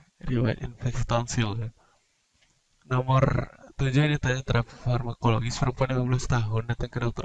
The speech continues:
umum dan keluhan batuk pilek. Sejak kecil didahului dengan bersin lima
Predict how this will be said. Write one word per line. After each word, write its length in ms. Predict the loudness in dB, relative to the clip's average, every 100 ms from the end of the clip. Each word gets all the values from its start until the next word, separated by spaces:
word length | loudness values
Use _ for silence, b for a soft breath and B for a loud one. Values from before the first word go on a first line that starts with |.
| -4
umum 160 | -4
dan 160 | -4 -6
keluhan 320 | -4 -4 0
batuk 320 | 0 0 -4 -10
pilek. 320 | -2 0 0 -8 -20 B B B B -20
Sejak 240 | -10 -8
kecil 560 | -8 -2 2 2 0 -4 _
didahului 560 | -4 0 0 0 -2 -4
dengan 240 | -6 -2
bersin 480 | 0 0 -2 -4 -6 -8 _ _ _ _ _ _ _ _ _ _ _ _ _ _ _ _ _ _ _ _ _ _ _ _ _ _ _
lima 240 | -8 -2